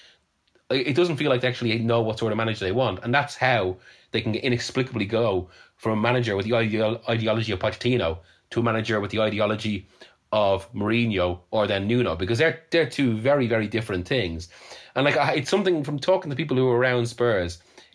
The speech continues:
it's, it's one of the questions that's been, that's raised about, uh, that Levy, that basically his record of appointing managers is actually distinctly mediocre.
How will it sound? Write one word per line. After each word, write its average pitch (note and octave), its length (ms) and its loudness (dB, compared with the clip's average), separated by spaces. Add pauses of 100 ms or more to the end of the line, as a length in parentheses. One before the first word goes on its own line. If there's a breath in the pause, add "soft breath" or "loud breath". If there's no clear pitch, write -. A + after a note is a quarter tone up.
(120)
it's, B2+ 180 -2
it's B2 260 0
one C#3 120 0
of B2+ 80 0
the A#2+ 40 0
questions B2 480 0
that's A2 160 -2
been, G#2 200 -4
that's G#2+ 200 -4 (200)
raised B2+ 440 0
about, F#2 460 0
uh, F2+ 280 0
that F#2+ 140 -4
Levy, A2 340 0
that F2 120 -2
basically F#2 560 -2 (640 soft breath)
his B2 420 0 (680)
record C3+ 500 2
of A2+ 80 -2
appointing A2 420 -2
managers G2+ 460 -2
is F#2 80 -2
actually G#2 680 -2 (120)
distinctly B2+ 640 -2
mediocre. G2+ 720 -2